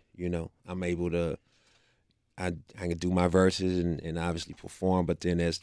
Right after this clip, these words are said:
there's points where I can kinda sit back and let the band do their thing and, and be a fan of music while I'm on, on stage too. So that's nice to, you know, with comedy, you gotta kinda, uh,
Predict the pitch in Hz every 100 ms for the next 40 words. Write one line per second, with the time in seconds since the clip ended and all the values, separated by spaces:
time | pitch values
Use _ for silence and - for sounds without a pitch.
0 | - 90 - 87 85 85 85 87 - 90
1 | 87 87 - 85 87 87 90 85 82 82
2 | 92 90 85 82 82 - 92 87 80 76
3 | - _ _ _ _ _ - 85 82 87
4 | - 92 90 85 87 82 80 82 82 85
5 | 82 80 78 - - 90 82 - 87 82
6 | - 90 - 85 87 90 90 85 - 90
7 | 90 90 82 - _ 87 - 101 92 87
8 | 80 82 82 - - 85 - -